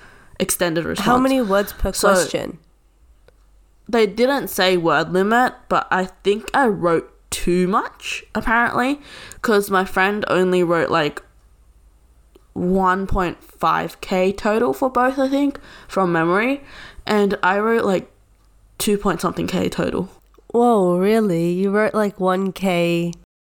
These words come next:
Speaker 1: Per question.
Speaker 2: Okay. Okay. Seems like
Speaker 1: But it was, like, it's l-, business law, like,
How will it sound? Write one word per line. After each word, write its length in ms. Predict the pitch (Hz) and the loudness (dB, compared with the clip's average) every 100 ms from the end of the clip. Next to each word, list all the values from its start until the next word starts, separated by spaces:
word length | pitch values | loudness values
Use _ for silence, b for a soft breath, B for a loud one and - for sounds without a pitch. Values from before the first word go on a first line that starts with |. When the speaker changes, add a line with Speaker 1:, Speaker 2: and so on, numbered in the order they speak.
| _ - | _ -8
Speaker 1:
Per 180 | - 190 | -2 -2
question. 300 | 190 202 214 | -4 -4 0
Speaker 2:
Okay. 500 | 254 214 160 160 175 175 - _ - | 2 2 0 -2 -4 -10 -20 _ -20
Okay. 460 | - 165 156 160 170 - _ - - | -8 -6 -4 -6 -10 -16 _ -20 -10
Seems 280 | - 208 196 | -4 -4 -2
like 320 | 170 165 - - - B B | -4 -4 -12 -18 -18 B B
Speaker 1:
But 140 | - 233 | 0 2
it 60 | |
was, 100 | 285 | 2
like, 220 | 302 269 - _ _ _ _ _ _ _ - | 2 0 -4 _ _ _ _ _ _ _ -6
it's 260 | - - | -6 -4
l-, 140 | 214 - | -4 -4
business 600 | - 269 285 240 202 - | -2 0 2 0 -2 -2
law, 200 | - - | -2 -2
like, 320 | - - - | -2 -2 -4